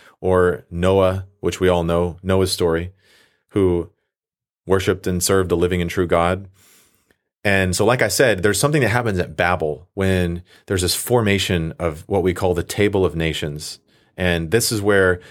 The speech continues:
this is what really sets up the story of God coming to Abraham and saying, "I'm going to work through this nation, through this people."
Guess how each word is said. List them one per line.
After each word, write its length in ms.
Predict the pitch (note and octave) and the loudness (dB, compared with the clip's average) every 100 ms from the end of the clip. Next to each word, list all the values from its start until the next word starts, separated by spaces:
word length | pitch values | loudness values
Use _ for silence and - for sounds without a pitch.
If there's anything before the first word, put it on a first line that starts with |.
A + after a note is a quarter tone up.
| - | -4
this 120 | B2+ | 0
is 80 | C3 | 2
what 180 | A#2+ A#2+ | 2 2
really 240 | A#2+ A#2 | 2 2
sets 460 | - - A2+ - - | 0 0 0 0 0
up 220 | F#2+ - | 0 0
the 60 | - | -8
story 580 | - A2+ F#2+ D2+ D2+ - _ _ | 0 2 2 0 -6 -16 _ _
of 160 | - F2+ | -8 0
God 400 | F#2+ F#2+ G2 F#2+ | 2 2 2 -2
coming 340 | - G2 F#2+ | -2 0 0
to 200 | F2+ - | -2 0
Abraham 640 | F2+ E2+ E2+ F2 D#2 C#2+ - _ | 0 0 0 0 -2 -4 -14 _
and 120 | F2+ | -4
saying, 220 | F2+ E2+ E2+ | 0 -2 0
"I'm 220 | F#2 G2+ | -2 0
going 240 | G2+ G2 F#2+ | 0 0 2
to 60 | |
work 220 | E2+ F#2 | 2 0
through 280 | - F2+ F2 | -2 -2 -2
this 360 | D#2+ E2+ F2+ - | 0 -2 0 -2
nation, 460 | E2 D#2+ - C2+ - - | -2 -2 -6 -12 -16 -4
through 160 | F2+ | -2
this 200 | D#2+ F2 | 0 -2
people." 480 | - F2 - - F2+ | -2 -6 -6 -14 -16